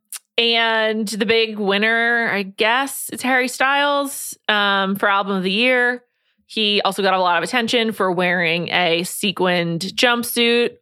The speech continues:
with a jacket that really didn't match, but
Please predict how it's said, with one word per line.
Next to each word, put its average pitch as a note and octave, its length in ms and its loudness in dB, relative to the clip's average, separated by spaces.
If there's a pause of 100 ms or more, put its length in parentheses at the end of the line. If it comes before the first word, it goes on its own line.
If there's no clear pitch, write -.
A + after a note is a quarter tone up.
with A4+ 160 0
a D#5 220 0
jacket A3 640 0
that G#3 140 -2
really G#3+ 220 0
didn't A#3 180 0
match, F#3 560 0 (440)
but A3 180 2